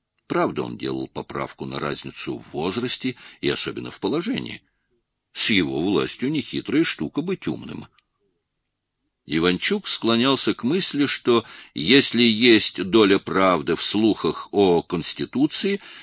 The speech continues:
верно, тут со стороны Палина какой-то ловкий подвох, настоящий смысл которого еще трудно разгадать. Иванчук долго колебался, должен ли он сообщить Палину о ходящих слухах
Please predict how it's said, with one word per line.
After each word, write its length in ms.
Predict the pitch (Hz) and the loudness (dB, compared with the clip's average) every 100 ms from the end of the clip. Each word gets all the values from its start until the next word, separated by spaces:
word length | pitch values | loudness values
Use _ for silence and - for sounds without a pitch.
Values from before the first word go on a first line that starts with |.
| - | -16
верно, 560 | - 76 101 151 170 165 | -8 0 2 4 2 -2
тут 240 | - 156 | 0 0
со 160 | - 120 | 2 0
стороны 440 | - 92 82 90 | 0 -2 -2 -2
Палина 520 | 87 - 120 151 151 139 | -4 0 0 0 -2 -4
какой-то 480 | 95 104 110 - | -4 -2 -2 0
ловкий 640 | 85 82 95 160 - - 107 | 0 2 0 -2 -4 -6 -6
подвох, 680 | - 80 71 71 95 - - - - - | -4 -6 -4 -2 -2 -4 -12 -18 -20 -6
настоящий 840 | 76 202 - 92 87 139 165 - 160 | 2 2 4 4 6 6 6 4 4
смысл 460 | - 147 160 147 | 2 2 2 2
которого 480 | 139 139 139 131 120 | 0 0 2 2 2
еще 380 | 95 69 - 69 | 0 0 -2 -4
трудно 480 | - 80 92 76 73 | -6 -6 -6 -6 -8
разгадать. 840 | 71 67 - - - - - - _ _ _ _ _ _ _ _ _ _ _ _ _ _ _ | -8 -8 -10 -10 -12 -12 -14 -16 _ _ _ _ _ _ _ _ _ _ _ _ _ _ _
Иванчук 480 | 76 92 98 107 80 | -2 0 0 -2 -2
долго 340 | 76 82 60 | 2 2 2
колебался, 600 | 55 65 64 104 135 - - - - - | -6 -6 0 2 4 2 -2 -14 -20 -20
должен 600 | - 123 123 151 131 139 | -8 4 8 8 6 2
ли 100 | 127 | 2
он 160 | 131 135 | 2 4
сообщить 840 | - 127 131 117 - 117 95 - - | 4 4 2 2 2 2 0 -4 -4
Палину 600 | - 123 151 160 170 - | 2 4 4 0 -4 -4
о 80 | 95 | -4
ходящих 680 | - 80 82 71 - - - | -2 -2 -2 -2 -2 -6 -2
слухах 600 | - 62 71 - 165 - | -2 -2 -6 -4 -4 -6